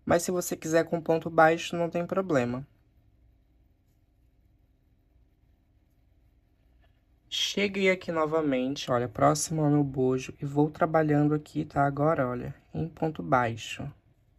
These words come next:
Só pra ficar um pouco mais seguro. Correto? Prendo aqui com ponto baixo. Ó. Ok? Laço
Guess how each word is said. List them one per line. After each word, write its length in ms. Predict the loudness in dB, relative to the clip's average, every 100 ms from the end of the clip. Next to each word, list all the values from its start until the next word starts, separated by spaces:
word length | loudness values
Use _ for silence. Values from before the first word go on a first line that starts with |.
| -20
Só 120 | -8
pra 120 | -8 -6
ficar 160 | -6
um 40 | -6
pouco 240 | -8 -2
mais 200 | -2 0
seguro. 500 | -2 0 0 -2 -6 _ _ _ _ _ _ _ _ _ _
Correto? 580 | -6 0 4 2 0 -16 -16 _ _ _ _ _ _ _ _ _ _ _ _ -20 -20 -20 _ _ _ _ _ _ _
Prendo 260 | 2 6 6
aqui 160 | 4
com 160 | -2 -2
ponto 300 | 0 -2 -2
baixo. 640 | 2 4 4 0 -4 -8 -8 _ _ _ _ _ _ _ _
Ó. 140 | -16 -16 -16 _ _ _ _ _ _ _ _ _ _ _ -20 -20 -20
Ok? 380 | -4 0 0 -2 _ _ _ _ _ _ _ _ 0
Laço 680 | 6 10 10 8 4 -2